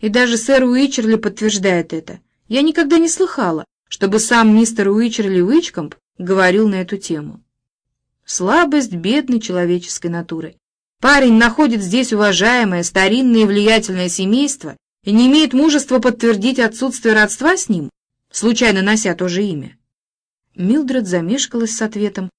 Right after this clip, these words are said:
но благородство чувств одолело её застенчивость. Я никогда не замечала в поведении мистера Уичерли Уичкомба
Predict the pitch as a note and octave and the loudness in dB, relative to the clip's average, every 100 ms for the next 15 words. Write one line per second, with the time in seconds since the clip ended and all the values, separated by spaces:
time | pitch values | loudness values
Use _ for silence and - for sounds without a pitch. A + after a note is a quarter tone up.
0 | _ _ F#3 F#3 F#3+ F#3+ F#3+ G3 - E3+ | _ _ -4 0 0 2 2 0 -2 -6
1 | E3 B3+ B3+ - - - F3+ E3+ D#3 A3 | -6 -6 -8 -10 -14 -6 -4 -2 0 0
2 | A3 G3 F3+ F3 F3 - D#3 - F3+ - | 0 0 -2 -4 -8 -12 -14 -16 -20 -20
3 | - _ _ _ _ _ _ _ _ - | -20 _ _ _ _ _ _ _ _ -8
4 | F#3+ C#4 D4 C#4+ D4 C4 E4+ D#4+ C#4 D4 | 2 4 4 4 2 4 2 2 2 0
5 | C#4+ C#4 A3 G3 - G#3 G#3+ A3 A#3 A3 | 2 2 2 0 0 0 2 2 4 6
6 | A3 A3 - F#3+ F3+ C4+ E4 D4 B3+ B3+ | 6 4 0 0 2 2 2 0 0 0
7 | B3+ A3 - A3 G3+ | 0 -2 -2 -2 -2